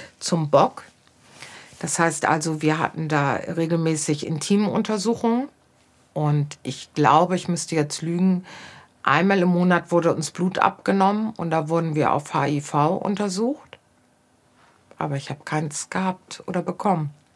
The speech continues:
Es war eine Zeit lang, da standen wir sehr unter Druck und das hat sich natürlich auch bemerkbar gemacht im Geschäft. Und, äh, ich habe ja aus dem Grunde auch umgezwitscht. Ich hatte irgendwie keinen Bock mehr auf diesen Druck und, und keine Lust mehr,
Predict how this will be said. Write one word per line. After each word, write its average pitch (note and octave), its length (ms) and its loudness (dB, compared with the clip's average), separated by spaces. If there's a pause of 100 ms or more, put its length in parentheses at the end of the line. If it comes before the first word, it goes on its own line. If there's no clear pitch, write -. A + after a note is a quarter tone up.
(600)
Es - 220 -6
war F#3+ 140 8
eine G#3+ 200 2
Zeit G3 400 2
lang, F#3+ 240 4
da F3+ 80 0
standen F3+ 380 -2
wir F3 120 2
sehr E3+ 240 4
unter G3 240 0
Druck F#3+ 560 -2
und D#3 440 -6 (360)
das E3+ 200 0
hat F#3+ 120 2
sich D#3+ 140 -4
natürlich F3 400 2
auch D3+ 60 2
bemerkbar D#3+ 640 0
gemacht D3 420 0
im C3+ 160 -6
Geschäft. B2 640 -6 (800)
Und, D#3 440 -4
äh, D3+ 380 0
ich F3+ 240 -4
habe F#3 180 2
ja F3+ 120 4 (120)
aus - 200 0
dem F#3+ 240 4
Grunde F3+ 260 4
auch E3+ 160 0
umgezwitscht. E3+ 920 2
Ich D3+ 140 -6
hatte F#3+ 180 4
irgendwie F3+ 380 0
keinen F3 260 0
Bock F#3+ 240 -2
mehr F3 160 2
auf C3+ 160 -2
diesen E3 320 -2
Druck F#3+ 440 -2
und, D#3 180 -2
und D#3 240 -8
keine D#3 260 0
Lust F#3 400 -2
mehr, E3+ 320 2